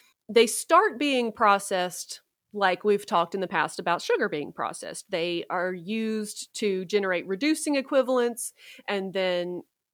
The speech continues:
basically your mitochondria build up, builds up this proton gradient that usually would drive a little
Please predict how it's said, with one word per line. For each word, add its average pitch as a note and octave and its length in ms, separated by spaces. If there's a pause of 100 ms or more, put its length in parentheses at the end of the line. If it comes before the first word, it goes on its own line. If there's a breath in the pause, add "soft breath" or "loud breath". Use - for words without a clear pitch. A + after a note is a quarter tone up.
(340)
basically A#3+ 420
your G3 140
mitochondria G3+ 720
build G3+ 220
up, F#3+ 160
builds G#3+ 200
up G#3 80
this F#3 140
proton F#3+ 560
gradient E3 640 (320 soft breath)
that F#3 340
usually F#3+ 880 (220 soft breath)
would G3 160
drive A3+ 420
a C#4 60
little B3 340